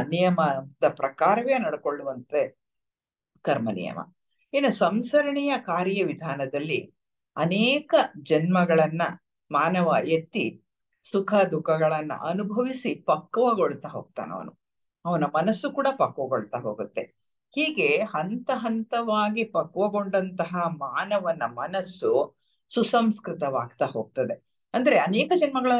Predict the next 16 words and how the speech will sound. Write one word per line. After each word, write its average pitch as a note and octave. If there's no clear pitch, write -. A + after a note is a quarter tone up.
ಬೇಕಾಗತ್ತೆ, F3
ಅದಕ್ಕೆ D#3
ವಿವೇಕಯುತ D#3+
ಜೀವನ D3
ಬೇಕಾಗತ್ತೆ, C3+
ಸಾಧಕನ F3
ಜೀವನ E3
ಬೇಕಾಗತ್ತೆ. C3+
ಅಷ್ಟೆಲ್ಲ F#3
ಆದಾಗ F3+
ಮನಸ್ಸು D#3+
ಪಕ್ವವಾಗತ್ತೆ, C3+
ಪರಿಪಕ್ವವಾಗತ್ತೆ, C3
ಆಮೇಲೆ E3
ಅದು E3
ಸಂಸ್ಕಾರಗೊಳ್ಳುತ್ತೆ. B2+